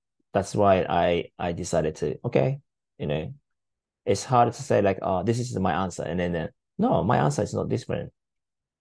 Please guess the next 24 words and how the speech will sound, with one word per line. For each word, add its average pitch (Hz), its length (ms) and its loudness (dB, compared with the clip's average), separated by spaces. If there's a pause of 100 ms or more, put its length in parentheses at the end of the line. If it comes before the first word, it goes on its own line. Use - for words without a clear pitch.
(300)
That's - 220 0
true. 82 260 0
That's - 200 -2
fine. 90 320 -4 (100)
But 80 220 0
this 104 120 0
is 120 140 -2
my 95 140 2
answer. - 440 -6 (240)
So 90 220 -4
that's, 104 220 2
there 143 260 4
is 139 100 4
so 131 160 2
many 120 240 2
way 107 300 4
to 95 180 -4
understand 92 560 -2
him 78 140 -6
anyway. 82 380 -2
So - 160 -10
that's 98 260 -2
the 90 300 -2 (360)
kinda 87 400 -2